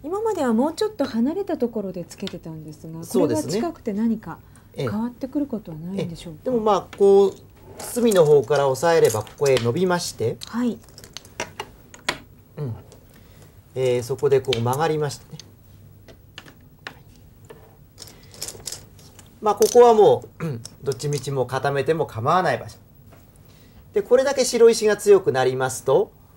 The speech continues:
Speaker 2: ここで先ほどやりました、このお手がね、
Speaker 1: はい。
Speaker 2: この黒を攻めながらここを開く、絶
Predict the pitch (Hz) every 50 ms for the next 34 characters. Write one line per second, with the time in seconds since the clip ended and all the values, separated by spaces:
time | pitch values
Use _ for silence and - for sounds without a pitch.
0 | _ - - - - 254 254 247 233 - 196 170 - - - 196 175 165 170 151
1 | 143 127 - - 143 135 135 127 131 131 123 - - 120 110 - - 131 135 143
2 | 143 - - - - - - - - - - _ - 120 117 117 143 123 - -
3 | - 143 - - - _ - - - 226 254 247 214 - - - - - - -
4 | - - _ _ _ _ _ - - - - - _ - - - 147 151 156 147
5 | - 160 156 147 139 135 127 123 117 - 147 151 185 196 220 226 220 214 185 160
6 | 131 - 123 113 139 131 123 120 117 - 117 113 117 - - - - - - _
7 | - 113 123 117